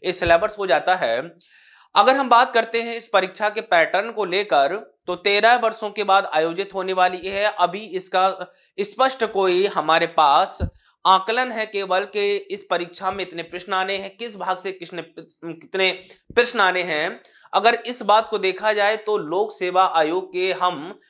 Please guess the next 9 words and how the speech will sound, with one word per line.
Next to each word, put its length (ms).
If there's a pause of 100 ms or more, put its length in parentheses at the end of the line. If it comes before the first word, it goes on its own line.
(140)
जितनी 480
भी 160
परीक्षाएं 500
लोक 220
सेवा 240
आयोग 380
आयोजित 380
कराता 420
है 340